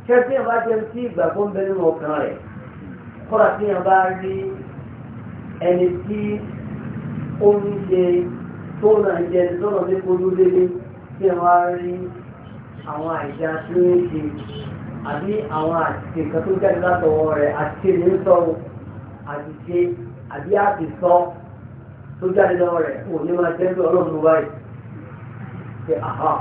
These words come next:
Ọlọ́run ló. Nǹkan náà lè sọ nìyẹn. Ike látàgbẹ̀dá mú ẹ̀lùmùsùlùmí. Ànábì ní ẹ̀mí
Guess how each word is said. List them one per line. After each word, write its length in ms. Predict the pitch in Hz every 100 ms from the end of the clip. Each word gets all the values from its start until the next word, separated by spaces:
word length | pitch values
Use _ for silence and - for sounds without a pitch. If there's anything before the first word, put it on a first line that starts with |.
| -
Ọlọ́run 320 | - 165 147
ló. 120 | 147 127 - - - - - - - - -
Nǹkan 180 | 156 151
náà 180 | 196 175
lè 120 | 170 151
sọ 160 | 151 143
nìyẹn. 320 | - 127 - - - -
Ike 260 | - 196 196
látàgbẹ̀dá 960 | 196 202 202 196 175 156 151 147 170 185 185 185 185
mú 180 | 190 190 190 190 -
ẹ̀lùmùsùlùmí. 760 | 180 160 - - 110 120 123 117 - - - - - - - - -
Ànábì 360 | 160 196 196 196
ní 100 | 196
ẹ̀mí 280 | 165 170